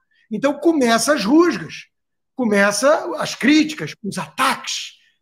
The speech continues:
Glenn Greenwald está atacando Alexandre de Moraes agora, porque ele não quer que o Alexandre de Moraes volte sua bazuca ou sua metralhadora, eventualmente na direção do Lula, da própria esquerda. Então, essa luta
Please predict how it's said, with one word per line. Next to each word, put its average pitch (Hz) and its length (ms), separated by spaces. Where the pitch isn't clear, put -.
Glenn 247 320
Greenwald 294 460
está 247 160
atacando 262 800
Alexandre 196 320
de 185 60
Moraes 160 360
agora, - 240
porque 262 260
ele 214 120
não 294 160
quer 208 240
que 311 80
o - 20
Alexandre 240 340
de 240 60
Moraes 254 280
volte 208 480
sua 190 280
bazuca 277 640
ou 196 140
sua 196 160
metralhadora, 190 800
eventualmente 220 680
na 302 100
direção 294 480
do 285 100
Lula, 330 540
da 190 100
própria 214 280
esquerda. 285 680
Então, 277 300
essa 277 680
luta 214 840